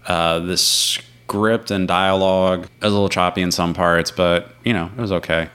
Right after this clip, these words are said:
Other than that, man, like, uh, yeah, I would say let's go ahead and grade it and give recommendations,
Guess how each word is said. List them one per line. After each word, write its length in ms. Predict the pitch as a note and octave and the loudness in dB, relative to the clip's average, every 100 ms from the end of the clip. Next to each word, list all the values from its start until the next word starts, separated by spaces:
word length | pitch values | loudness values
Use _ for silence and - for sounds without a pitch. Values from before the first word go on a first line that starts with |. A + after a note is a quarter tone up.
| - | -6
Other 200 | F#2+ E3 | -2 0
than 160 | C#3 F2+ | 0 2
that, 200 | A2+ - | 0 0
man, 260 | F2 F2 | -2 -2
like, 320 | F2 F2 - - | -2 -2 -4 0
uh, 180 | F2+ D#2+ | 0 0
yeah, 360 | F2+ A#2 E2+ F2 - | -2 -2 -2 -6 -6
I 60 | |
would 60 | G2+ | -2
say 100 | A#2 | 0
let's 160 | G#2+ - | 0 0
go 120 | G#2+ | 0
ahead 160 | A2 A2 | 0 0
and 140 | G2+ | 2
grade 220 | F#2 G2+ | 2 2
it 160 | C3+ B2+ - - - - - | 0 -2 -10 -20 -20 -20 -10
and 100 | - F#2+ | -4 0
give 140 | F#2+ | 2
recommendations, 1080 | G2+ F#2+ G2 F#2 F#2+ G2+ A#2 B2 B2 - | 0 2 2 2 2 0 -2 -4 -6 -12